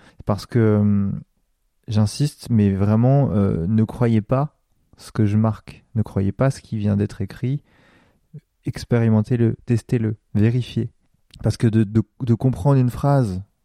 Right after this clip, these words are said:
ça on sait le faire, on est allé à l'école, machin, on peut, ça peut nous faire une espèce d'effectivement de, d'un coup de soulagement ou d'ouverture, de dire « Ah ouais, putain, c'est ça », tu vois. Mais en fait, ça va soulager uniquement le mental qui cherche la vérité. Ça va pas forcément faire bouger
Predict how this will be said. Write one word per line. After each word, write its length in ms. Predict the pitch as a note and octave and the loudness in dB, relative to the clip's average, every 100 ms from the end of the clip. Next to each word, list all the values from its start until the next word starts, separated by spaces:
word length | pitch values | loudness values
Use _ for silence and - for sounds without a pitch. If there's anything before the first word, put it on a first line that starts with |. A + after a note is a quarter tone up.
| _ | _
ça 160 | - | -4
on 80 | A2+ | -2
sait 140 | G#2 G2 | 0 -4
le 80 | |
faire, 240 | - C3+ C#3 | -2 0 2
on 60 | |
est 40 | G#2+ | 0
allé 140 | F#2+ | 0
à 60 | F#2 | -2
l'école, 640 | F#2 - A2 A#2 A#2 G#2 | -4 -2 0 2 0 0
machin, 440 | F#2 F#2 - C#3+ E3 - - - _ - _ | -2 -2 -2 -2 -2 -6 -20 -20 _ -20 _
on 100 | B2 | -4
peut, 380 | G#2+ A#2+ B2 A#2 - | 2 2 4 0 -4
ça 140 | - | -8
peut 120 | G2+ A#2 | -2 0
nous 120 | A2+ | 0
faire 300 | - A2+ G#2 | 0 -2 0
une 160 | G2 F#2+ | 0 -4
espèce 320 | - A2 G2 | -4 -4 -4
d'effectivement 580 | F#2+ F#2 - G2+ G#2+ A2 | -6 -10 -8 -2 0 0
de, 420 | F#2+ F2+ F2+ F2+ | -2 -4 -4 -4
d'un 200 | F#2 G2+ | -2 -4
coup 220 | G2+ A#2+ | -2 -4
de 280 | G#2 F#2+ F#2 - _ _ _ _ _ _ | 0 0 -2 -6 _ _ _ _ _ _
soulagement 720 | - C3+ B2 A2+ A2+ A#2+ A#2+ | -4 0 2 2 2 2 2
ou 60 | A2 | 2
d'ouverture, 440 | G#2 G#2+ - A#2+ | 2 0 0 0
de 80 | A2 | 0
dire « 180 | G#2 G2+ | -2 -4
Ah 140 | G#2+ | -6
ouais, 320 | G#2+ A2+ A2+ | -6 -4 -4
putain, 500 | G#2+ - - G#2+ G#2+ | -6 -12 -10 -6 -6
c'est 140 | G#2 G#2 | -8 -12
ça », 400 | - A#2 A2+ G2+ - | -6 -2 -2 -4 -12
tu 100 | - | -6
vois. 220 | G2+ C3+ - - - - _ _ _ | -4 -4 -8 -18 -20 -20 _ _ _
Mais 420 | A2 G#2+ G#2+ G#2 G#2 | 2 4 4 4 2
en 60 | |
fait, 200 | - C#3+ | 2 0
ça 100 | - | 2
va 140 | G#2+ G#2 | 0 0
soulager 500 | - B2 A2 A2 C3 | 0 0 2 2 2
uniquement 360 | A2+ G#2 B2 | 0 0 0
le 60 | A#2 | 2
mental 320 | G#2+ G2+ B2 | 2 2 -2
qui 100 | - | -4
cherche 280 | - A2 - | -8 -6 -2
la 80 | G#2 | 0
vérité. 520 | G#2 G#2 - G#2+ G#2 | 0 0 -2 -4 -6
Ça 180 | - G#2 | -4 -2
va 100 | G#2 | 0
pas 120 | C3+ | -2
forcément 500 | C3 C3+ - A#2+ A#2+ | -2 -4 -2 0 0
faire 260 | A#2+ A#2 G2 | 0 -2 -4
bouger 640 | G2 G2+ A2 A2 A#2 C3 | -6 -6 -2 0 0 -2